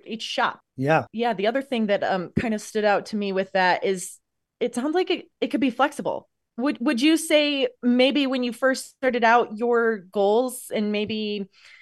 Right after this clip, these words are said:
Speaker 1: even your company culture has changed a little bit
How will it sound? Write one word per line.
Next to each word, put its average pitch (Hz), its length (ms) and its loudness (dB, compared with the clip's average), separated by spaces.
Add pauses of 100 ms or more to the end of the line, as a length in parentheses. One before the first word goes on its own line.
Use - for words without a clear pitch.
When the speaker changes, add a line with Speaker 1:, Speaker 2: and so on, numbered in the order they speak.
(280)
Speaker 1:
even 226 280 0
your 202 160 2
company 214 420 -4
culture 208 400 2
has 302 260 -2
changed 185 360 -4
a 247 40 4
little 311 180 0
bit 370 200 0